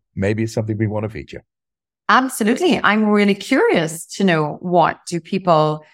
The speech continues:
Speaker 2: think of as their Swiss Army knife selection of models and frameworks that help them in multiple situations, their go-tos that they always pull it out? I would love to hear from our listeners.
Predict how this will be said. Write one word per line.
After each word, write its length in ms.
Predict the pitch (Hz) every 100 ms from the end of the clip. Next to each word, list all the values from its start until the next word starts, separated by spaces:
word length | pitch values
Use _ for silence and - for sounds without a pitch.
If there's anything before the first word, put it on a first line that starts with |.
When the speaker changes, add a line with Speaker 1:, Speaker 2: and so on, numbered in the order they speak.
| _
Speaker 2:
think 220 | 196 190
of 300 | 180 156 143 -
as 360 | 156 151 147
their 280 | - 151 156
Swiss 360 | - - 175 160
Army 280 | 135 139 151
knife 320 | 143 117 -
selection 920 | - - 165 107 - - - - - -
of 180 | 165 147
models 520 | 156 156 151 151 -
and 160 | 147 -
frameworks 560 | 151 147 123 135 - -
that 100 | 156
help 300 | 170 175 160
them 200 | 151 151
in 260 | 156 151
multiple 600 | 156 175 196 196 190 175
situations, 680 | 156 156 - 160 151 143 143
their 160 | 151 151
go-tos 720 | 147 185 180 180 180 147 135
that 100 | 143
they 80 | 147
always 320 | 165 185 185
pull 160 | - 175
it 100 | 160
out? 220 | 147 - 151
I 80 | 156
would 120 | 165
love 300 | 175 180 185
to 100 | 196
hear 200 | 165 151
from 180 | 151 151
our 100 | 143
listeners. 540 | 147 - 104 135